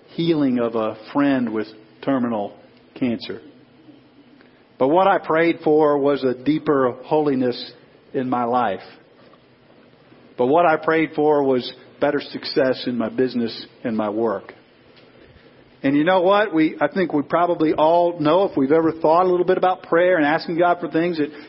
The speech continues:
God can answer in kind of three ways. You know, He can say yes, He can say, "Hold on, wait,"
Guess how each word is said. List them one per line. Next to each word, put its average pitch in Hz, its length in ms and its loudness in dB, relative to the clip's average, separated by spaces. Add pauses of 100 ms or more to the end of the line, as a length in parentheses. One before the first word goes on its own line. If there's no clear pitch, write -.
(100)
God 156 240 2
can 156 160 2
answer 185 220 -2
in 165 80 -2
kind 170 200 0
of - 60 -8
three 175 200 -2
ways. 156 420 0
You 117 60 -4
know, 123 80 -2
He 139 80 -2
can 151 80 -6
say 147 140 -4
yes, 135 500 -2 (340)
He 156 100 -2
can 143 100 -2
say, 131 420 0
"Hold 156 260 0
on, 165 240 0
wait," 165 360 -2